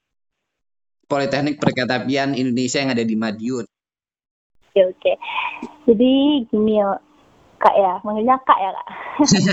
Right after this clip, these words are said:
Speaker 1: <laughs>
Speaker 2: Di P P I Madiun mungkin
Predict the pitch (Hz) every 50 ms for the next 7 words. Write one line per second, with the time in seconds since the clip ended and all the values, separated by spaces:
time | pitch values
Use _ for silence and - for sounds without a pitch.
0 | - 185 160 143 147 120 123 117 120 120 - - - - - - _ _ _ _
1 | _ _ _ _ _ _ _ _ - - - - - - - - - 214 233 233
2 | 220 233 226 220 226 202 208 226 226 226 214 240 247 269 277 277 269 - 349 349
3 | 370 370 339